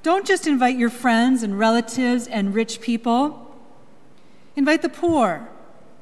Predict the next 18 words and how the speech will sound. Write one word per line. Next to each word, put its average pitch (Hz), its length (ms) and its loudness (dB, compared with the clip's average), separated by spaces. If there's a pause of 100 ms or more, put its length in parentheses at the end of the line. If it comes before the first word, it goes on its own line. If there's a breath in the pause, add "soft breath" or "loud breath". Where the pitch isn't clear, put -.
(260)
and 214 100 -2
the 226 80 4
outcast, 220 880 -2 (600 soft breath)
people 320 300 0
you 294 120 4
don't 277 240 2
know, 208 480 0 (340 loud breath)
people 285 640 2 (160)
you 262 120 2
usually 254 540 2
avoid, 208 680 0 (560)
people 220 560 -2 (440)
who 233 100 -8
can 220 260 2
never 233 460 2
return 226 460 -2
the 196 80 -4
favor. 180 600 -8